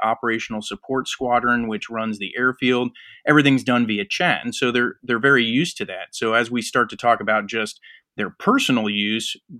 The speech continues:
during work times, um, they use some of those same, uh, capabilities and some of those same programs. And now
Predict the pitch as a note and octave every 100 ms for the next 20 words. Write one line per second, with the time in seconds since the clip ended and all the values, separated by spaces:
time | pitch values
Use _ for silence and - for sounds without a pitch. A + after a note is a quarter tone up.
0 | G#2+ A#2+ G#2+ G#2+ G#2+ G#2+ G2+ _ _ G#2+
1 | G#2+ G2+ - G#2 G2+ G#2+ A#2+ - - _
2 | - G#2+ G#2+ G#2+ - A#2+ C3+ C#3+ - C3+
3 | B2+ B2 - C3 B2+ B2+ B2+ - _ A#2+
4 | A2 A2+ A2 C3+ B2 A#2 D#3 G#2+ F#2 G2+
5 | G2+ A#2 A2+ A2+ - A#2 A2+ A2 C3 A#2+
6 | G2 G2 G#2+ A2+ A2